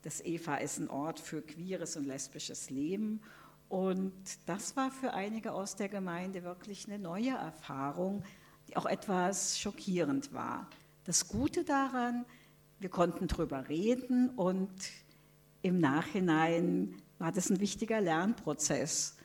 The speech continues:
Und ich wurde weiterhin eingeladen, als Pfarrerin auch in der indonesischen Gemeinde mal einen Gottesdienst zu halten. Und ich fand, das hat unsere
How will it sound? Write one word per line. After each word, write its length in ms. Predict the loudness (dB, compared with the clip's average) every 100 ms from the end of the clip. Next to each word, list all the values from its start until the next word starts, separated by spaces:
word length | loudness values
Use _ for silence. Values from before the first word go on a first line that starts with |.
| -20 -20 -20 -20 _ _ _ _ -2
Und 140 | 0
ich 140 | 2
wurde 240 | 4 4 6
weiterhin 400 | 4 4 2 2
eingeladen, 680 | 4 6 6 6 6 6 4
als 220 | 2 0
Pfarrerin 680 | 0 4 4 4 8 8 8
auch 260 | 4 4
in 160 | 6 6
der 140 | 8
indonesischen 680 | 8 8 8 6 4 4 6
Gemeinde 440 | 6 6 6 6
mal 140 | 6 4
einen 100 | 4
Gottesdienst 720 | 4 2 2 2 2 2 2
zu 160 | 6 8
halten. 580 | 8 8 4 2 2 -2 -16 -20 -2
Und 140 | 2 2
ich 100 | 6
fand, 420 | 6 6 0 0
das 220 | 0 4
hat 380 | 2 2 -6 -2
unsere 760 | 4 4 4 2 2 0 0